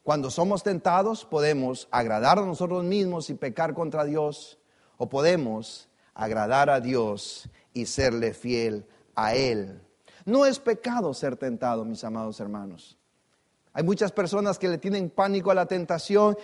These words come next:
y creen que por el hecho de ser tentados ya pecaron. No es pecado ser tentado. Ser expuesto a una situación que te va a llevar o te va a motivar a hacer algo en contra de lo que Dios dice en su palabra.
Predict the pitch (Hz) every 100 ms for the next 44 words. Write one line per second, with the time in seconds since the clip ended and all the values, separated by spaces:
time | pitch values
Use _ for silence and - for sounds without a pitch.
0 | - 175 196 214 208 196 165 180 180 196
1 | 208 190 175 202 196 196 165 196 202 180
2 | 196 196 180 208 196 160 139 180 226 233
3 | 262 - - 208 - 233 262 247 - 190
4 | 190 226 214 254 294 208 - - _ _
5 | _ _ _ _ _ _ _ _ - 247
6 | 254 - - 294 294 262 254 247 240 214
7 | 233 208 269 311 269 247 220 160 - -
8 | 214 208 254 294 262 208 208 214 285 277
9 | - 202 208 285 269 208 214 214 262 277
10 | 220 175 233 226 269 285 240 196 254 254
11 | 254 196 190 180 208 180 214 196 226 214
12 | - 196 214 233 277 208